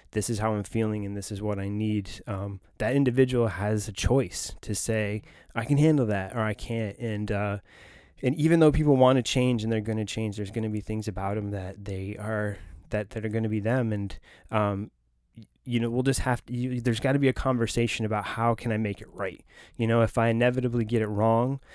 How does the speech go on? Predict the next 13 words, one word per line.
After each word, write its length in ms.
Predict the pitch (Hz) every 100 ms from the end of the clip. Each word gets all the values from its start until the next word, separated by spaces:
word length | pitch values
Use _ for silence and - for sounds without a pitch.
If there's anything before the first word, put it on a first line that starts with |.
| - - -
um, 400 | 104 107 107 101
how 200 | - 120
can 160 | - 123
I 80 |
make 260 | 113 113 107
it 80 | 104
right 400 | 110 117 107 101
without 640 | 110 - 107 104 104 - - - - - -
having 500 | 104 117 110 110 104
to, 520 | - 113 110 104 101 - - - - - - _ _ _ _ -
<sighs> 300 | - - -
you 120 | 120
know, 340 | 110 110 120